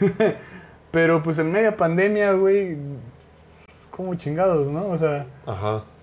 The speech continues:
Speaker 1: este, entonces,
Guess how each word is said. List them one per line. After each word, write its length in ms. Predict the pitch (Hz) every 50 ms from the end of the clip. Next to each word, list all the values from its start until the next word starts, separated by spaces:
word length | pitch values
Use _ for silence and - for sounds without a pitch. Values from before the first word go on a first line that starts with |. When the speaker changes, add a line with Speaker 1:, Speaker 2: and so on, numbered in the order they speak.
| - - -
Speaker 1:
este, 1160 | 120 120 120 120 120 120 117 117 - - - 123 120 120 117 117 117 113 113 113 117 110 98 - - - - - - - - -
entonces, 560 | 117 120 117 123 123 127 135 135 131 - -